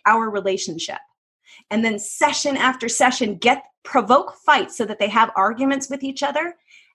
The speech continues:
and conduct the repair in session. Show them that that fight was not detrimental to their relationship.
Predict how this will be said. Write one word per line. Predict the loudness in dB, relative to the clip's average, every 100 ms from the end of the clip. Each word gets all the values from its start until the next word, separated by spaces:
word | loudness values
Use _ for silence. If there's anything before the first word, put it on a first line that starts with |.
| _
and | -10 -6
conduct | -4 -2 2 0 0 -4
the |
repair | -4 -4 -6 -2 0 -2 -4 _ 2
in | 4 4 2 -4 _
session. | -14 0 0 0 -6 -10 _ _ _ _ _ _
Show | -6 0 2 2
them | 2 2
that | 0 0
that | 0 -2 -2
fight | 0 2 -2 -12 _
was | -8 0 2 2 0
not | 2 2 2 0
detrimental | 0 -2 -4 -4 -6 -10
to | -8
their | -8 -6
relationship. | -8 -10 -10 -10 -10